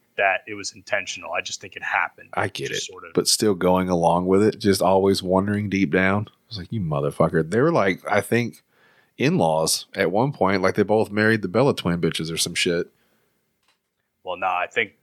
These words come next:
Speaker 1: John Cena broke up with Nikki or whatever. They broke
Speaker 2: Whatever.
Speaker 1: up
Speaker 2: I'm
Speaker 1: years
Speaker 2: just
Speaker 1: ago.
Speaker 2: saying. <laughs>
Speaker 1: I know,
Speaker 2: At one
Speaker 1: but, I mean,
Speaker 2: point
Speaker 1: Daniel Bryan, Daniel Bryan w-, i-, is with one of them, uh, and John Cena was banging one of them. Actually, fun fact: uh,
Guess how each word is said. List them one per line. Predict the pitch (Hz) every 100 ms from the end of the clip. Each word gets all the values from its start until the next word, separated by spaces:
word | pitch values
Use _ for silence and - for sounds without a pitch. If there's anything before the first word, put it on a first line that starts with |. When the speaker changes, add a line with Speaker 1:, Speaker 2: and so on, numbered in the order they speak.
| _
Speaker 1:
John | 113 104
Cena | - 110 90
broke | - 95 -
up | -
with | - -
Nikki | 160 156 98
or | 90
whatever. | 87 90 90 92 90 - _ _ _ _ - -
They | 98
broke | 139
Speaker 2:
Whatever. | 120 110 87
Speaker 1:
up | 80
Speaker 2:
I'm |
Speaker 1:
years | 92 101
Speaker 2:
just | 98 120 - 120
Speaker 1:
ago. |
Speaker 2:
saying. | 95 78 69 - - - 190 -
<laughs> | 196
Speaker 1:
I |
know, | 143 151 139
Speaker 2:
At | 120
one | 156
Speaker 1:
but, | 123
I |
mean, | 131
Speaker 2:
point | 147 127 - _ _ -
Speaker 1:
Daniel | 120 143
Bryan, | 127 139 135 135 127
Daniel | 123 127
Bryan | 120 123 123 123 123
w-, | 123 -
i-, | 113 123 117
is | 113
with | 117 107
one | 113 117
of | 113
them, | 113 110 110 _ _ _ -
uh, | 101 101 98 101 98 98 - _ _
and | 107 101 92
John | - 110
Cena | 107 113 104
was | 95 107 101
banging | - 92 92 90 90
one | 90
of | 87
them. | 92
Actually, | 101 151 -
fun | 113 120 120
fact: | - 117 104 - _ _ _ _ _
uh, | 107 101 98 95